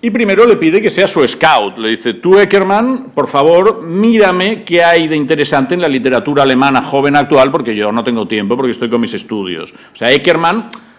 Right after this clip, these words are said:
ah, le hace trabajos de investigación a Goethe primero y luego, ah, le hará de editor de una parte de sus obras y finalmente de sus obras póstumas.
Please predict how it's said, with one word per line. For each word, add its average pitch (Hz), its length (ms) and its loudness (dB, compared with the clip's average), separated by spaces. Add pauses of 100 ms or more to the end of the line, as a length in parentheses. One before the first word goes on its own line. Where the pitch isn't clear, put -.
(340)
ah, 110 1400 0
le 135 140 2
hace 160 240 0
trabajos 156 400 2
de 165 80 -4
investigación 165 580 0
a 170 80 0
Goethe 202 300 2
primero 170 560 0 (760)
y 277 140 4
luego, 254 800 4 (260)
ah, 165 600 0
le 143 120 0
hará 139 240 2
de 180 100 2
editor 147 760 2
de 135 140 2
una 135 200 2
parte 139 220 -2
de 131 60 0
sus - 160 -8
obras 151 400 2
y - 80 -8
finalmente 123 400 0
de 175 80 0
sus 127 140 -6
obras 107 240 -2
póstumas. 98 580 -4